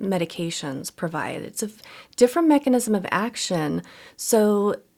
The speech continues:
the way that people feel when it begins to take effect and it starts working is really amazing. And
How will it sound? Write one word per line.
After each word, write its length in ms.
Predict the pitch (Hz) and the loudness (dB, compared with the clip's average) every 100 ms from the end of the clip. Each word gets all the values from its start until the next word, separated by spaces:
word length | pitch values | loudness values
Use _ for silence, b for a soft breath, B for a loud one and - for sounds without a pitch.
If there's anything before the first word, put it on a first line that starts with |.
| _ | _
the 160 | 190 220 | -4 2
way 160 | 240 | 2
that 140 | 247 233 | 2 0
people 300 | 240 202 190 | -4 -2 -4
feel 420 | - 269 277 190 | -2 2 4 4
when 140 | 185 | 2
it 160 | 185 - | -2 -2
begins 320 | 196 208 202 | -4 -2 -4
to 100 | - | -6
take 240 | - 202 | -6 -4
effect 460 | 165 - 262 269 269 | -6 -6 -4 -4 -2
and 80 | 190 | -4
it 100 | - | -4
starts 400 | - 190 180 - | -4 -6 -6 -6
working 540 | 208 233 160 160 175 B B B B | -6 -4 -6 -6 -6 B B B B
is 580 | - 202 185 185 180 - | 0 2 2 2 0 -4
really 280 | 196 226 233 | 0 2 4
amazing. 560 | 202 196 220 190 160 147 | 2 0 0 0 0 0
And 480 | 190 180 175 170 | 0 2 2 0